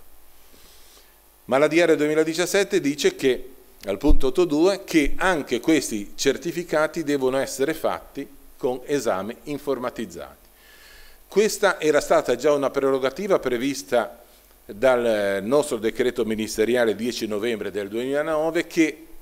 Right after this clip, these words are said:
aveva modificato l'articolo sei,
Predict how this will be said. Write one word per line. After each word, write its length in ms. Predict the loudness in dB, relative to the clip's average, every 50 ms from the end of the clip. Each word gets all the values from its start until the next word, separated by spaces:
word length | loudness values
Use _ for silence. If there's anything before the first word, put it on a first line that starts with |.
| -16 -8
aveva 640 | -4 -2 0 2 4 4 4 4 2 0 -2 -4 -4 -6
modificato 1160 | -4 0 0 0 0 0 -4 -4 -4 -4 -4 0 2 2 4 4 2 0 -2 -6 -6 -6 -4 0
l'articolo 680 | 2 4 4 2 2 -2 -4 -4 -2 -2 -2 0 0 -2
sei, 560 | -2 -2 0 0 0 0 0 -2 -4 -6